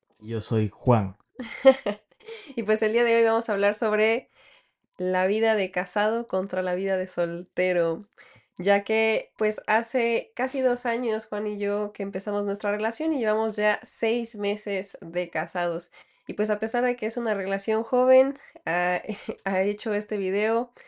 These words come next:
Speaker 2: pues, tenemos ya suficiente experiencia comparada a lo que alguna vez fue nuestra vida de solteros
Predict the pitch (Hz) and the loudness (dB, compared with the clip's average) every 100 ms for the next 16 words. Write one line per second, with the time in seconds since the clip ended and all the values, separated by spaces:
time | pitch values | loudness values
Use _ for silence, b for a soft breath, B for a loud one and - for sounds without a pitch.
0 | b b - 165 - 185 196 190 202 - | b b -8 -8 -2 -2 0 -2 -2 -8
1 | 175 180 180 185 185 - 190 185 - 196 | -12 -4 -2 0 -2 -6 -8 -8 -6 -6
2 | 202 202 - 175 175 185 196 196 185 175 | -4 -8 -6 -6 -4 -6 -4 -6 -4 -6
3 | 170 170 175 180 170 170 - 175 180 180 | -4 -4 -2 -2 -4 -6 -8 -6 -4 -2
4 | 180 - 185 185 185 180 180 185 180 185 | -4 -6 -6 -6 -6 -6 -2 -2 -2 -6
5 | 190 220 233 | -4 -4 -4